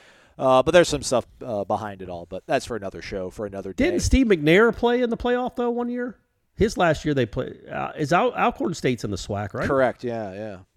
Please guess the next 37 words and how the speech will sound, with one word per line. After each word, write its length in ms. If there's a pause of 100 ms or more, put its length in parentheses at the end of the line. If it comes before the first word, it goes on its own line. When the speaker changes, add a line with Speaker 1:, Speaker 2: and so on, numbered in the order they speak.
(120)
Speaker 1:
yeah. 100
Speaker 2:
Yeah, 120
they 120
played 220
in 60
the 80
playoffs 440
when 120
I 80
was 100
in 80
college. 380
I 60
remember 260
that. 400 (340)
They 120
lost 280
to 100
Youngstown 500
State 280
maybe, 320
but 220
he, 100
you 120
know, 100
he 100
threw 160
for 160
five 260
hundred 200
yards 280
'cause 120
that's 160
what 100
he 60
did. 240 (460)
Speaker 1:
Yeah, 160